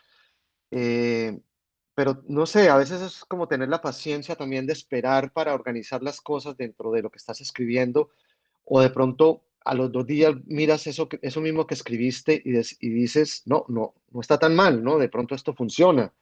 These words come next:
Eh, yo creo que uno nunca termina de ser su aut-, uno, uno mismo no termina de ser su autor favorito nunca.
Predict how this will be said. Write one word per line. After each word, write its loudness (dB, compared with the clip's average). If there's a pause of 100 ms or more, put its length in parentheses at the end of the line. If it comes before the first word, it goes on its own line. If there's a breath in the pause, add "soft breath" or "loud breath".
(800)
Eh, -4
yo 4
creo 8
que 6
uno 8
nunca 4
termina 2
de 2
ser -4
su -4
aut-, -10
uno, -6
uno -2
mismo -4
no -2
termina -4
de -2
ser -12
su -4
autor -4
favorito -4
nunca. -8